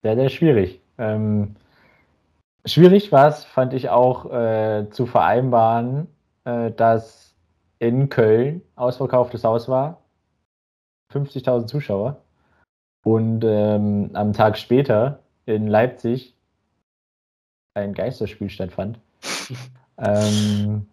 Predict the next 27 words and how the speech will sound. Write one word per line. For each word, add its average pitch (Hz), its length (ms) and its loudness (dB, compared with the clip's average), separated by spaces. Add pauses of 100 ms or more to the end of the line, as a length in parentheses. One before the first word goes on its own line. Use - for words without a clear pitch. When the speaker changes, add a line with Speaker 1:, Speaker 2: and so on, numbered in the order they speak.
(160)
Speaker 1:
ich 101 120 -6
weiß 113 180 6
Speaker 2:
Mhm. 147 60 6
Speaker 1:
jetzt 127 160 0
nicht, 147 260 -2
wie 135 140 0
du 147 160 0
das 135 480 2
so 117 180 2
gesehen 117 380 0
hast, 147 240 0
aber 110 200 0
ich 139 160 -6
fand, 131 280 -4
also 104 180 -4
klar, 139 400 2 (560)
Stimmung 151 400 0
beim 123 160 2
Rheinischen 123 420 0
Derby, 135 340 2
ausverkauftes 120 600 0
Haus, 135 320 0
schon 151 340 -4
Gänsehaut, 151 680 0
aber 127 260 0
ob 117 140 -6
das 107 160 -10